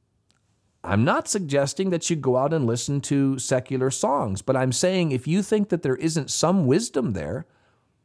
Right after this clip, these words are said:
then you'd be mistaken. Again, we could argue whether that means, you know, whether that means that a person should listen to it or not listen to it. I'm certainly not advocating going into sin looking for wisdom.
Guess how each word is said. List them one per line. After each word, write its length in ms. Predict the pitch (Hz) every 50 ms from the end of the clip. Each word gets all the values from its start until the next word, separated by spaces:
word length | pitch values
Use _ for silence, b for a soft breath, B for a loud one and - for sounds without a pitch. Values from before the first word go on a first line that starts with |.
| _ _ _ _ _ _ _ _ _ _ _ _ _ _ _ _ _ _ _ - -
then 340 | 143 151 156 156 151 143
you'd 220 | 139 139 160 156 139
be 140 | 139 139 147
mistaken. 680 | 156 160 - - 226 262 311 - - 85 - - - _ _ _ _ _ _ _ _ _ _ _ -
Again, 380 | 101 101 95 104 110 139 175
we 100 | 175 180
could 140 | 170 - -
argue 400 | 170 180 208 233 202 147 131 123
whether 220 | 120 123 123 131 127
that 240 | 143 143 131 131
means, 420 | 139 147 156 160 160 156 - - b b b b b
you 100 | 135 139
know, 120 | 143 135
whether 280 | 135 135 139 135 139 135
that 200 | 139 135 131 135
means 300 | 143 143 143 139 135 123
that 140 | 131 120 120
a 20 |
person 340 | 120 - 139 139 139 - 131
should 220 | 120 - 139 131
listen 240 | 139 151 - - 151
to 160 | 135 - 151
it 60 | 143
or 80 | 135 139
not 240 | 143 165 214 196 120
listen 260 | 113 110 - 117 107 101
to 120 | - 120
it. 120 | 135 147 -
I'm 140 | 135 127 127
certainly 440 | - - 196 214 220 214 196 185 175
not 160 | 160 147 - -
advocating 720 | 139 156 156 147 147 - - - 139 135 131 127 123 117
going 340 | 110 127 139 151 156 156 156
into 340 | 151 147 151 143 - - 127
sin 520 | 117 - - - 175 139 110 104 104 104 -
looking 400 | - 123 131 135 - 135 123 120
for 160 | 113 - 107
wisdom. 460 | 104 117 127 135 127 110 - 87 78